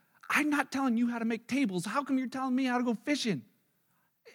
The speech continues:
He says, "And Jesus, I know maybe you don't know all about fishing, but that whole crowd on the shore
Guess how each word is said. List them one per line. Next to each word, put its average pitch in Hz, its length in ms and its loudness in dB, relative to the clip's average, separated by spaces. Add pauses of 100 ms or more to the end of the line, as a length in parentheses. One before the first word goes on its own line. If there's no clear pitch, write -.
He 247 120 -6
says, 247 200 -8
"And 233 160 -2
Jesus, 233 340 -6
I 220 120 0
know 233 140 -2
maybe 233 280 2
you 240 140 6
don't 233 200 0
know 220 180 0
all 220 140 2
about 202 240 -2
fishing, 240 420 -4 (1080)
but 143 80 4
that 269 160 10
whole 285 180 2
crowd 277 480 4 (640)
on 196 100 -6
the 190 80 -4
shore 302 440 -4